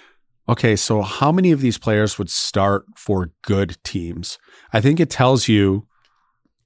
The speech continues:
the lack of talent on this team. You've got, on most teams, you've got Taylor Decker, who's probably a starter, DeAndre Swift, who's probably a starter, T J Hawkinson, who's probably a starter.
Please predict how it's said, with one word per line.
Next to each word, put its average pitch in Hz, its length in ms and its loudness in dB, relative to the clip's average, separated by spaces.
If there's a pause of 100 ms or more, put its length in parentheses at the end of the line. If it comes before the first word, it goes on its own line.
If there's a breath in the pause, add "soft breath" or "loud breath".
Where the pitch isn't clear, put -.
(300)
the 110 180 2
lack 104 640 0 (100)
of 98 140 -2
talent 107 480 0
on 92 200 0
this 85 180 -4
team. 90 520 -4
You've 113 220 0
got, 110 340 2 (1400 soft breath)
on 117 180 4
most 135 340 2
teams, 95 640 0 (840)
you've 98 120 -6
got 95 160 0
Taylor 95 260 0
Decker, 98 320 2
who's 110 160 2
probably 107 400 2
a 107 60 2
starter, 113 580 2 (720)
DeAndre 87 420 -2
Swift, - 380 0
who's 113 160 2
probably 113 480 2
a 107 60 0
starter, 113 640 0 (440)
T 101 160 2
J 90 160 -2
Hawkinson, 95 640 2
who's 117 200 4
probably 120 420 2
a 113 80 2
starter. 120 640 2